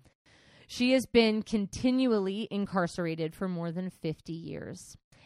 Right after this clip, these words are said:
In May of twenty twenty-two, the California State Board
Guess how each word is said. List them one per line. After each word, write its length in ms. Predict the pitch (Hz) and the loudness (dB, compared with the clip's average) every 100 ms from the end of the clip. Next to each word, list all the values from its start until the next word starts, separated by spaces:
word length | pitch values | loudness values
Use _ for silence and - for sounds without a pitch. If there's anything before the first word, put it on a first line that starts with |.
| _ | _
In 160 | 185 190 | -2 0
May 180 | 175 185 | 0 -2
of 100 | 196 | -4
twenty 280 | 202 185 | -4 -4
twenty-two, 640 | 196 226 233 - 175 170 165 | -4 -2 -2 -2 0 0 0
the 120 | 165 | -4
California 640 | - 165 190 - 202 220 233 | -4 -2 -2 -2 -4 -4 -6
State 400 | - 180 185 185 | -6 -6 -4 -4
Board 400 | 175 175 175 | -2 0 0